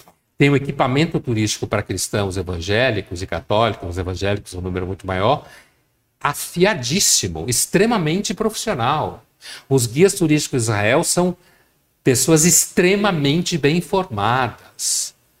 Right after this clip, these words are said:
faz curso, né, longo. Então, o que acontece?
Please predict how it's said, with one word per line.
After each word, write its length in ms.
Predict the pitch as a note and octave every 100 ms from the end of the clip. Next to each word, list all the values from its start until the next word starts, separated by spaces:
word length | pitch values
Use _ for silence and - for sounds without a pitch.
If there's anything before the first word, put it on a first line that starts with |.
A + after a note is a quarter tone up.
| _ -
faz 240 | D#3 -
curso, 800 | - D3+ G3+ G3+ - - F#2 F2+ _ _ -
né, 240 | G#2 F3+ - -
longo. 840 | A#2 B2+ C#3 E3+ G#3+ G3+ B2+ E2 E2+ - -
Então, 140 | -
o 40 | F3+
que 80 | G#3
acontece? 720 | F#3+ E3+ D3+ G#2 E2+ -